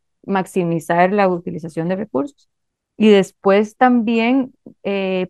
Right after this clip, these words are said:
parte de los productos los pueden encontrar en Nala Calú. Tam-, todos son, eh, las dos son tiendas de muebles de diseño nacional, entonces,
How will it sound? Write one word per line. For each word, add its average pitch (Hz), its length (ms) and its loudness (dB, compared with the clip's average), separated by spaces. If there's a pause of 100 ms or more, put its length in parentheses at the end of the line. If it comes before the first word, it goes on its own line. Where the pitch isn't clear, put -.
parte 202 360 4
de 240 80 6
los 233 160 -2
productos 190 300 -4
los 220 100 -4
pueden 190 240 0
encontrar 196 460 2
en 196 360 -2
Nala 180 240 2
Calú. 170 360 -4 (1300)
Tam-, 180 220 -2 (140)
todos 262 360 6
son, 226 380 2 (180)
eh, 196 280 -6
las 185 220 2
dos 226 180 6
son 233 240 2
tiendas 226 440 2
de 185 140 -2
muebles 196 440 2
de 214 80 2
diseño 170 440 -4
nacional, 160 520 -12 (100)
entonces, - 640 -20